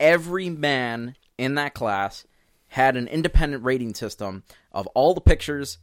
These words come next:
of the girls in the yearbook. And we compared, we contrasted, we argued over the numbers.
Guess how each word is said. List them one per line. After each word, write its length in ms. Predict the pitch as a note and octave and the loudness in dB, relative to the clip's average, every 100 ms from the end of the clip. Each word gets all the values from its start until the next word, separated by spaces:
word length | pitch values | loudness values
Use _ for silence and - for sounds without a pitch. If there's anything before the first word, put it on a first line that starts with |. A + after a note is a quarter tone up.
| - | -6
of 180 | A#2+ C3+ | -4 -2
the 60 | |
girls 480 | B2 A#2+ A2+ A2 G#2+ _ _ - | -2 0 0 -2 -6 _ _ -6
in 180 | C3 C3 | -4 -2
the 80 | |
yearbook. 520 | A#2+ G#2+ G2+ G#2 G#2 - _ _ | -2 -2 -2 -4 -4 -12 _ _
And 140 | G2 F#2+ | -16 -14
we 80 | |
compared, 640 | F2+ G#2 - E3 D#3+ D3+ D3+ _ _ | -14 -4 2 4 6 4 0 _ _
we 100 | G2+ | -16
contrasted, 680 | G2+ G2 D#3+ D#3 D3 C#3+ A#2 | -14 -4 0 2 2 -2 -4
we 100 | G2+ - | -4 0
argued 340 | D3 E3 D3+ | 2 2 0
over 160 | D3+ C#3 | 0 0
the 80 | |
numbers. 460 | C3+ B2+ B2 B2 | -2 -2 -2 -4